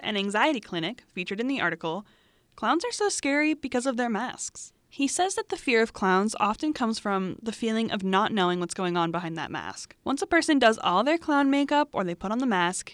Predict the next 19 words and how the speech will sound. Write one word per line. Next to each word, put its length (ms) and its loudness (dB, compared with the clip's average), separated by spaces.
you 80 -6
can't 320 2
tell 160 -2
what 140 -2
they're 120 -2
thinking 640 -4
or 440 2
what 180 -6
they're 120 -2
going 200 2
to 40 0
do 140 0
next. 460 -2
Think 160 2
about 240 0
it. 140 -8
Something 320 2
that 80 6
is 100 2